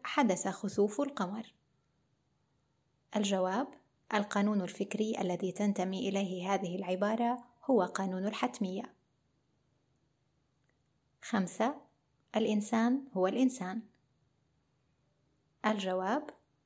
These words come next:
القانون الفكري الذي تنتمي إليه هذه العبارة هو قانون الذاتية. السؤال الثاني. أتأول: إن كومة من الحجارة ليست بيتًا،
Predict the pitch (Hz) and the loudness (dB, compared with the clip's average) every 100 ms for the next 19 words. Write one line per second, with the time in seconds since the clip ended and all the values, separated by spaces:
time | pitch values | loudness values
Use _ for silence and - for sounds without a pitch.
0 | 202 202 202 196 190 180 - 196 - 247 | -4 -2 -2 0 -2 -4 -4 -2 0 0
1 | 311 185 180 180 175 214 208 190 190 196 | 0 -2 -2 -2 -2 0 0 0 -2 0
2 | 202 185 180 170 220 220 214 196 196 202 | 2 0 -2 2 2 2 0 -2 -2 -2
3 | 202 208 220 - _ - 220 185 - 185 | -2 -2 -4 -8 _ 2 2 2 -2 -2
4 | 185 196 208 226 226 190 202 254 - _ | -2 -2 0 0 0 -4 -6 -8 -14 _
5 | _ _ _ _ _ _ _ _ _ _ | _ _ _ _ _ _ _ _ _ _
6 | _ _ _ _ _ _ _ _ _ _ | _ _ _ _ _ _ _ _ _ _
7 | _ _ _ _ _ _ - 254 - - | _ _ _ _ _ _ -6 -2 0 2
8 | 202 233 - 220 185 202 202 - _ _ | 2 0 0 0 2 0 -4 -10 _ _
9 | _ _ _ _ _ _ - - 247 202 | _ _ _ _ _ _ -10 0 2 4
10 | 180 - 202 - _ _ _ _ _ _ | 4 2 -2 -12 _ _ _ _ _ _
11 | _ _ _ _ - 233 247 320 285 226 | _ _ _ _ 4 4 6 4 6 4
12 | 196 190 185 185 185 208 220 240 190 190 | 0 -2 -2 -2 2 2 4 4 2 0
13 | - 226 269 269 208 - 185 175 233 | 0 2 2 2 0 2 2 0 -4